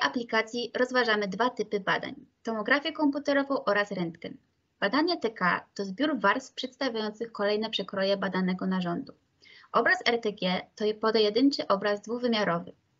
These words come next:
Zmiany chorobowe widoczne na obrazach T K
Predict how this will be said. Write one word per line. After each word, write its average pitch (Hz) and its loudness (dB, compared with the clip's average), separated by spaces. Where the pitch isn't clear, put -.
Zmiany 302 2
chorobowe 202 2
widoczne 226 0
na 285 6
obrazach 208 -2
T 214 -6
K - 0